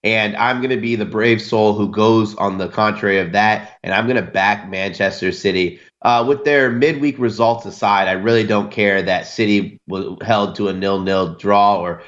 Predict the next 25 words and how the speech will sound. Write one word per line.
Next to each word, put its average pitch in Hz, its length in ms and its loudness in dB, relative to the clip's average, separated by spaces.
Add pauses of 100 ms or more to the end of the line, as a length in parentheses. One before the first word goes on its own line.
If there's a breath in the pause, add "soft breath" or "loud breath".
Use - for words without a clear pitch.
(140 loud breath)
Liverpool 117 460 2
won 101 280 0
seven 95 400 -2
one. 98 280 0
That 113 240 2
is 104 100 -6
not 104 200 -4
why 101 120 -2
I'm 98 80 -6
attacking 98 420 -2
this 90 160 -10
match. 95 300 -6 (260)
It's 107 120 -2
all 160 140 2
about 165 380 -2
depth - 380 -2 (220)
and 110 200 -4
personnel. 101 720 0 (100)
For 127 80 0
Liverpool, 165 680 2
they 131 160 2
are 117 200 0
battling 120 500 0
so 151 760 2
many 127 520 2